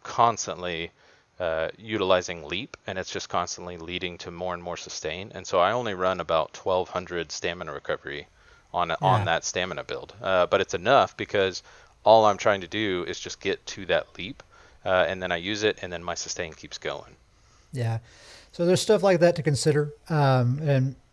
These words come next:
Speaker 2: but if you're kinda putting a build together and you're not quite sure and you just want a number to start with, two, start with two thousand.
Speaker 1: Yeah.
Speaker 2: Fully buffed, uh, and go from there. Uh, your other recovery stats, like your off stat or health recovery, I would, I would consider those to be f-,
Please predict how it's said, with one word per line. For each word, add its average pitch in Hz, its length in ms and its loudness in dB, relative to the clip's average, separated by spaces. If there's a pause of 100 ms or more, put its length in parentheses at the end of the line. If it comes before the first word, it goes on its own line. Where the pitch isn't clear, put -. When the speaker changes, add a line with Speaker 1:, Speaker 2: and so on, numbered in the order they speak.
(100)
Speaker 2:
but 147 180 2
if 147 100 -6
you're 170 280 2 (260)
kinda 170 220 4
putting 170 240 6
a 160 40 6
build 156 180 6
together 147 420 4
and 127 80 0
you're 123 100 2
not 143 240 -2
quite 147 320 0
sure 143 320 0
and 127 80 0
you 123 80 2
just 120 160 -2
want 139 140 0
a - 20 2
number 127 300 2
to 110 80 0
start 135 320 0
with, 139 280 2 (240)
two, - 280 -2
start 170 240 4
with 143 100 2
two 139 180 0
thousand. 101 480 -2 (140)
Speaker 1:
Yeah. 76 140 -2 (100)
Speaker 2:
Fully 131 300 -2
buffed, - 340 -6 (800)
uh, 120 220 -2
and 113 100 2
go 113 140 2
from 113 180 -2
there. 104 300 0 (460)
Uh, 147 280 2
your 165 220 4
other 190 220 2
recovery 202 420 0
stats, 190 340 -2
like 147 140 0
your 127 160 -2
off 151 240 2
stat 156 480 0
or 127 140 0
health 151 280 2
recovery, 151 460 0
I 151 60 2
would, 160 240 -2
I 160 80 -4
would 165 120 -2
consider 156 320 0
those 143 140 0
to 143 80 -2
be 143 140 2
f-, - 180 -2